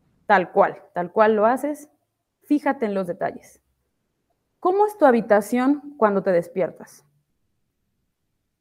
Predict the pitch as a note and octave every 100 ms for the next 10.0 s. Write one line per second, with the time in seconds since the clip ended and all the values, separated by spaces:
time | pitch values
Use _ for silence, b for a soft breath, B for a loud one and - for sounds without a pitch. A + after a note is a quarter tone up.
0 | _ _ _ _ _ _ _ _ _ _
1 | _ _ _ _ _ _ _ - D4 D4+
2 | C4+ A#3 A#3+ A3 G3 G3 A3 A3+ C4 B3+
3 | F#3 - _ _ _ _ _ _ _ _
4 | _ _ _ _ _ _ _ _ _ _
5 | _ _ _ _ _ _ _ _ _ _
6 | C4+ C#4 C#4 C4 B3 A#3+ G3 - B3 B3
7 | D#4+ F4 - _ _ _ _ _ _ _
8 | _ - A#3+ - C4+ C4+ C4+ A3+ - A3+
9 | A3+ A3+ - G3 F#3 F3 - E3+ - E3+